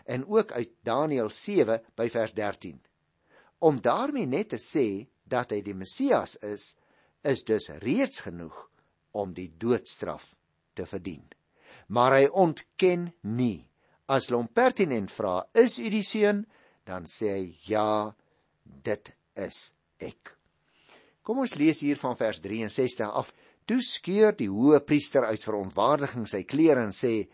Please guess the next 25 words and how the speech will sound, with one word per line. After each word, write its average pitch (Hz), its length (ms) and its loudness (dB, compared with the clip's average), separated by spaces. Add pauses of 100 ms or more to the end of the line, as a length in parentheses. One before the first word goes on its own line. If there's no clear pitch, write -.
(680)
"Waarvoor 208 500 6
het - 80 0
ons 165 160 2
nog 156 220 6
getuies 127 480 2
nodig? 82 300 -10 (760)
Julle 185 280 2
het 277 100 0
die 147 80 0
godslastering 123 720 -2
gehoor. 120 400 0 (520)
Hoe 190 140 4
lyk 202 200 6
dit 180 140 2
vir 127 140 0
julle?" 233 340 0 (640)
Hulle 151 160 6
het 170 100 8
hom 139 140 6
eenparig 170 800 4
veroordeel. 135 680 4 (320)
Hy 180 280 6
verdien 156 360 0
die 123 120 -4
dood. 147 420 6